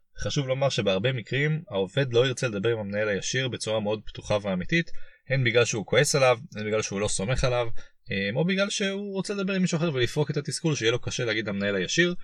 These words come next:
זה בסדר גמור, אפשר לתת לעובדים את המקום הזה להוציא אוויר ולהוציא קיטור ולדבר עם אנשים אחרים, וגם הרבה פעמים אפשר להשתמש בהיררכיות. לצורך העניין, עובד יכול לדבר עם המנהל הישיר שלו, ואז עם המנהל של המנהל של הישיר שלו, וזה גם לגיטימי.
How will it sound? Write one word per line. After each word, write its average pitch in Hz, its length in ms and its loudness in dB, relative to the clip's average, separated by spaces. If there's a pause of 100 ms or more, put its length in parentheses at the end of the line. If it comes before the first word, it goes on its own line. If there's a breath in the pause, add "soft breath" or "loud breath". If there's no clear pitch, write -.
(320 loud breath)
זה 110 140 -6
בסדר 135 360 0
גמור, 127 420 0 (260)
אפשר 127 160 0
לתת 123 220 -4
לעובדים 110 360 2
את - 120 -2
המקום 101 1000 0
הזה 107 380 2
להוציא 95 380 2
אוויר 110 360 4
ולהוציא 92 300 -2
קיטור 107 380 0
ולדבר 95 260 2
עם 110 120 2
אנשים 107 300 -2
אחרים, 127 460 0 (380 loud breath)
וגם 101 220 0
הרבה 104 140 2
פעמים 110 160 2
אפשר 107 120 -2
להשתמש 110 320 -2
בהיררכיות. 104 680 2 (140)
לצורך - 220 -6
העניין, 104 200 -2
עובד 101 220 0
יכול 101 160 -4
לדבר 98 180 -4
עם 98 60 -4
המנהל 104 220 -2
הישיר 123 240 -2
שלו, 107 240 -2
ואז 98 140 -2
עם 101 80 -4
המנהל 95 260 2
של 123 120 2
המנהל 120 200 -2
של 113 120 -6
הישיר 104 240 -6
שלו, 101 260 -4 (400 loud breath)
וזה 95 160 -8
גם 131 200 2
לגיטימי. 127 420 -2